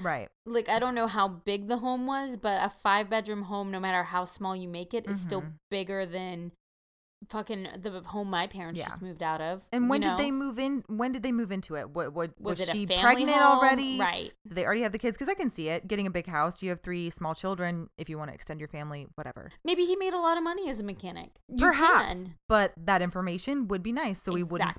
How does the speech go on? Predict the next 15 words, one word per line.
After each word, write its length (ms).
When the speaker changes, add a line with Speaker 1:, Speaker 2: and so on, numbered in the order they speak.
Speaker 1:
speculate 300
so 140
hard. 240
Speaker 2:
I 100
don't 160
know 120
what 140
she 200
did 200
for 140
a 80
living. 480
Speaker 1:
I'm 120
sure 160
she 220